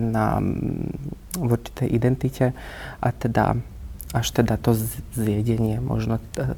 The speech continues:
tej, e, diviny už teda v tom inom prostredí s človekom, ktorý,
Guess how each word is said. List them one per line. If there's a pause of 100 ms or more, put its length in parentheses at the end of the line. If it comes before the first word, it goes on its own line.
tej,
e,
diviny
už
teda
v
tom
inom
prostredí (320)
s
človekom,
ktorý,